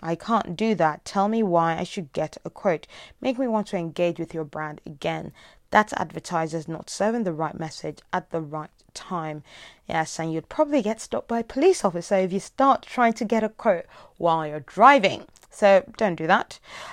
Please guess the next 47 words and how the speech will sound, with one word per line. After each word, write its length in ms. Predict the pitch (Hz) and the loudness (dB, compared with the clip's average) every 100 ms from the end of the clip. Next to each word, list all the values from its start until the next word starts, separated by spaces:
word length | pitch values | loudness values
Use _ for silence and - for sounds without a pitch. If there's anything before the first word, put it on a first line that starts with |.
| - | -4
Um, 360 | - 254 269 269 | 8 10 10 8
and 160 | 277 269 | 2 6
then 300 | 285 285 277 - | 8 8 2 -6
Kirk 280 | - 320 330 | 0 2 4
Whelan 280 | 262 226 220 | 4 6 4
then 180 | 208 202 | 2 2
goes 200 | 196 190 | 2 2
with, 140 | 190 | 0
"I've 180 | - 220 | 0 2
been 120 | 226 | 0
interested 460 | 226 226 220 - 226 | -2 -2 -6 -6 -6
to 80 | 214 | -6
see 220 | - 208 | -4 -2
the 120 | 190 | -2
grading 680 | 170 175 190 196 180 165 175 - - - - | -4 0 2 4 2 -2 -4 -10 -18 -20 -12
be 140 | - 185 | -2 2
much 380 | 190 196 - - | 2 2 0 -2
more 160 | 190 | -2
consistent 800 | 175 202 - 208 - - 170 175 - | -2 -6 -4 -4 -4 -4 -4 -6 -8
than 200 | 175 170 | -6 -4
I 180 | - 170 | 0 0
would 360 | 165 165 190 190 | 2 0 0 0
have 380 | - 190 170 - | -4 -2 -2 -4
expected. 580 | - - 202 - 226 214 | -14 -4 -4 -2 -4 -6
Apparently, 460 | - - 214 208 | -8 -4 -2 0
we 160 | 202 170 - | -2 -4 -6
all 200 | 196 202 | -4 -4
see 400 | - 220 220 247 - - - | -4 -4 -4 -6 -12 -20 -14
there's 180 | - 170 | -4 0
a 60 | 175 175 | 2 2
lot 160 | 175 - | 2 0
of 120 | 170 | -4
room 140 | 175 | -4
to 120 | 180 170 | -6 -8
grow 280 | - 165 | -4 -4
in 220 | 156 165 156 | -2 -4 -4
this 260 | 156 - | -6 -8
in 160 | - 165 | -10 -10
P 160 | - | -10
P 120 | 170 170 | -10 -10
C." 440 | - 190 160 151 - _ | -8 -6 -4 -6 -14 _
Great, 280 | - 226 196 - | -2 2 2 -2
let's 240 | 160 - | -12 -12
go 180 | - 165 | -6 -6
to 120 | 160 | -6
question 360 | - 208 - 226 | -14 -12 -6 -2
three. 300 | 277 311 | 2 2